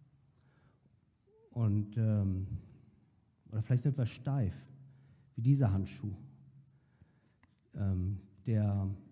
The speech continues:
ist ganz unentspannt. Vielleicht würde so ein Handschuh denken, „Ich bin stark. Ich kann sogar stehen. Mich kann man auf die Hutablage in die Garderobe stellen.“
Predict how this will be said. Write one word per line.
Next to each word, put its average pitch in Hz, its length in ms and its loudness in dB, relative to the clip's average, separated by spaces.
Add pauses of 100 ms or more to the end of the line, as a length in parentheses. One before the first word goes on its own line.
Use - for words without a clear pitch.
ist - 200 -14
ganz - 480 -2 (1200)
unentspannt. 107 680 0 (460)
Vielleicht 131 320 2
würde 131 160 2
so 135 120 0
ein 131 160 6
Handschuh 135 240 4
denken, 120 260 2
„Ich 127 140 -4
bin 120 120 -6
stark. - 500 -10 (1300)
Ich - 200 -8
kann 139 200 2
sogar 110 200 -4
stehen. 110 560 2 (340)
Mich 113 220 -12
kann 143 140 4
man 127 140 4
auf 120 120 0
die 120 100 0
Hutablage 117 840 2
in 107 80 2
die 110 100 2
Garderobe 180 480 4
stellen.“ 107 560 0